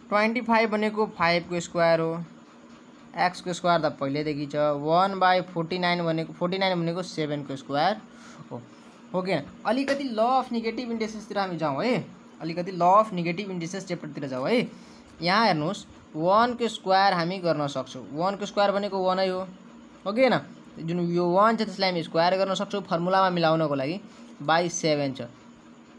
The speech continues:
सेभेनको square छ र वानको square छ, यानि कि A को square by B को square छ भने हामीले त्यसलाई A by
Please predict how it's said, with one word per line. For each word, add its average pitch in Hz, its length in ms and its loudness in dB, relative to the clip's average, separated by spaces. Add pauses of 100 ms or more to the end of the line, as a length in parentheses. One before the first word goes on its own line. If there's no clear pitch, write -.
(120)
सेभेनको 214 320 2
square 214 300 4
छ 214 100 -6
र 208 140 2
वानको 160 360 2
square 123 260 -6
छ, - 60 -16 (540)
यानि 185 160 -4
कि 190 180 -10 (100)
A 220 300 2
को 226 140 0
square 208 480 4
by 185 400 2 (840)
B 214 220 -2
को 208 140 -2
square 185 380 2
छ 175 120 -6
भने 165 340 0
हामीले 160 300 0
त्यसलाई 156 320 -2
A 180 340 -4
by 170 240 2